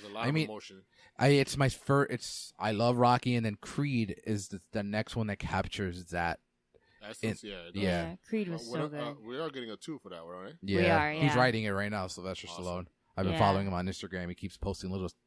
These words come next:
Speaker 2: teases of the
Speaker 3: Like
Speaker 2: script and
Speaker 1: Hey,
Speaker 2: very
Speaker 1: yo, check
Speaker 2: very
Speaker 1: out the snippet of the script.
Speaker 2: So yeah,
Speaker 3: <laughs>
Speaker 2: Rocky is our number five. What's
Speaker 3: And
Speaker 2: your nu-
Speaker 3: actually, if you wanna see a little bit more of what inspired Rocky, you can check out Chuck.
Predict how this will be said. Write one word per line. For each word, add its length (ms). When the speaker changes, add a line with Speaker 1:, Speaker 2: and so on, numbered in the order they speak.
Speaker 2:
teases 320
of 80
the 120
Speaker 3:
Like 140
Speaker 2:
script 220
and 160
Speaker 1:
Hey, 240
Speaker 2:
very 160
Speaker 1:
yo, 320
check 140
Speaker 2:
very 200
Speaker 1:
out 260
the 160
snippet 760
of 100
the 100
script. 520
Speaker 2:
So 80
yeah, 180
Speaker 3:
<laughs> 100
Speaker 2:
Rocky 380
is 300
our 180
number 300
five. 480
What's 140
Speaker 3:
And 60
Speaker 2:
your 180
nu- 80
Speaker 3:
actually, 300
if 100
you 100
wanna 260
see 240
a 40
little 180
bit 140
more 220
of 80
what 140
inspired 500
Rocky, 300
you 260
can 160
check 240
out 200
Chuck. 340